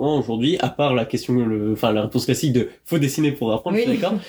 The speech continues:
Speaker 1: mais est-ce que t'as quand même, euh, je sais pas, des, des chaînes YouTube, des livres ou quoi qui t'ont vraiment, tu vois, qui t'ont fait déclencher un truc et tu dis « Ah ouais, ok ».
Speaker 2: Bah, c'est bien que tu me poses la question maintenant parce que c'est assez récent, en fait.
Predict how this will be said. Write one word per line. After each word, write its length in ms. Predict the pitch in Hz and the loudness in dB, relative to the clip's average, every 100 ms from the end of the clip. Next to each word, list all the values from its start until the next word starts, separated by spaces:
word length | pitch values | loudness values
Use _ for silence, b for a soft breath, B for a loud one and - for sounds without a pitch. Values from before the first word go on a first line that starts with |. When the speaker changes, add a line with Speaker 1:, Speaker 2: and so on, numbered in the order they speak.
| B | B
Speaker 1:
mais 100 | - | 0
est-ce 140 | 135 - | 0 0
que 80 | 190 | 0
t'as 140 | 185 | 0
quand 100 | 156 | 0
même, 140 | 147 139 | 2 2
euh, 140 | 117 | 0
je 60 | - | 0
sais 120 | 139 | -2
pas, 180 | 131 135 | 0 0
des, 420 | 120 117 113 110 B _ | 0 0 0 -2 B _
des 80 | 120 | -2
chaînes 240 | - 147 170 | 2 2 2
YouTube, 320 | 175 - 139 | 0 0 2
des 120 | 127 | 2
livres 320 | 113 123 139 | 2 2 2
ou 60 | 135 | 0
quoi 180 | 135 143 | 0 0
qui 140 | 131 | -2
t'ont 140 | - 117 | -2 0
vraiment, 1040 | 113 143 151 147 143 139 135 131 127 76 - - - | 2 2 2 2 2 2 2 2 0 -2 -8 -14 -14
tu 100 | - | -2
vois, 160 | 143 131 | 0 0
qui 160 | 127 - | -2 -4
t'ont 220 | 135 127 | -2 0
fait 180 | - 135 | 0 0
déclencher 340 | 135 139 135 | 2 0 0
un 40 | |
truc 160 | 139 156 | 0 0
et 40 | |
tu 120 | 151 - | -2 0
dis « 180 | 127 - | 0 0
Ah 100 | 156 | 0
ouais, 140 | 143 | 0
ok ». 180 | 127 113 B B B - | 0 -4 B B B -2
Speaker 2:
Bah, 140 | 160 | 0
c'est 180 | - 180 | 0 0
bien 160 | 180 220 | 2 0
que 60 | - | 0
tu 80 | |
me 40 | 170 | -2
poses 160 | 180 | 2
la 100 | 175 | 2
question 260 | 170 165 175 | 2 0 0
maintenant 460 | 170 196 208 220 240 | 2 2 2 0 0
parce 100 | 214 | -2
que 100 | - | -4
c'est 200 | - - | -2 0
assez 260 | 202 - | 0 0
récent, 400 | 226 220 - 214 | 0 0 0 0
en 80 | 214 | 0
fait. 340 | 175 214 - | 0 -4 -4